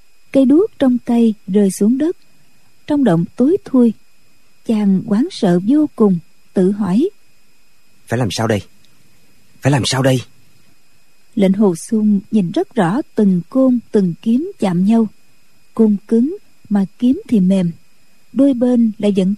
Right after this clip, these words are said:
Speaker 1: toàn lực thì trường kiếm chắc sẽ gãy đôi. Kinh lực của đôi bên đều liên miên bất tuyệt. Cây côn thừa thế đâm thẳng tới, còn hậu kình trên kiếm sẽ đánh phản lại chính mình mà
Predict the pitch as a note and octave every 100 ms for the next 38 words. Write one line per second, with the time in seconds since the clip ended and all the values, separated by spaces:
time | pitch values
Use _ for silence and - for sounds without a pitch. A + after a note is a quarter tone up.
0 | - A3+ G3 F#3 F#3+ - - - - -
1 | - - G#3 G3 F3 - G3+ F#3 E3 G#3+
2 | A#3+ F#4 - - E4+ - A3+ E3+ A3 A3
3 | G3 - - - - - - - - -
4 | G#3 G3+ F3+ - D#4 C#4 A3+ G#3 G#3+ G3
5 | F#3+ - G3+ F#3 F3+ A3+ C#4 C4 B3+ A#3+
6 | G#3+ F4 G4+ - F#3+ E3 - - - -
7 | - - - - - D4 - C4+ B3+ -
8 | G3 E3 A3 A#3+ F4+ C#4 G#3 G3+ E3+ G#3
9 | A#3+ B3 E4 F#4+ - - - - A3+ G3
10 | G3+ F#3 G3+ G#3+ F#3+ E3+ E3+ A#3 A3 -
11 | A#3+ E4+ - - - - G3 G3+ C#4+ -
12 | - F#3 C#4+ G#3 E3 - C4 F#4 E4 F#3+
13 | D3+ - - - G#3+ A3